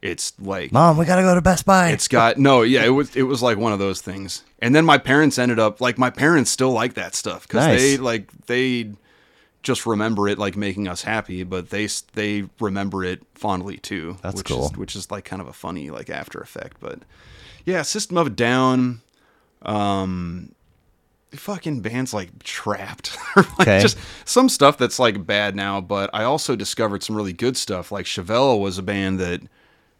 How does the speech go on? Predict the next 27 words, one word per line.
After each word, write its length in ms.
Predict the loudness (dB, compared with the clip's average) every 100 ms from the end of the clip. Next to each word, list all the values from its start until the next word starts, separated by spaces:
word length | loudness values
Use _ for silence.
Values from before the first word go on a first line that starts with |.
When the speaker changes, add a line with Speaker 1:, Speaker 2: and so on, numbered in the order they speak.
| _ _ _ _ _ _ _ _ _
Speaker 1:
s-, 480 | -14 -10 -8 -8 -12 -12
dude, 340 | -8 -4 -4
just, 180 | -6 -8
I 80 | -8
think, 320 | -6 -6 -4
uh, 320 | -4 -2 -4 -6
The 200 | -8 -8
Red 580 | -4 -2 0 -2 -6 -6
being 180 | -4 -2
on 100 | -2
the 60 |
radio 460 | -2 -2 0 0 -2
and, 80 | -4
like, 160 | -6
Send 240 | -6 -4 -6
the 60 |
Pain 240 | -6 -6 -4
Below 360 | -4 -4 -4
and 100 | -4
songs 300 | -6 -6 -6 -8
like 200 | -10 -8
that, 320 | -8 -8 -10 _ _ _ _ _ _ _ _ _ _ _ _ -18
the 220 | -8 -6
sound 360 | -4 -2 -2 -2
of 80 |
the 100 | -2
guitars. 840 | -4 -8 -2 0 0 -4 -12 -14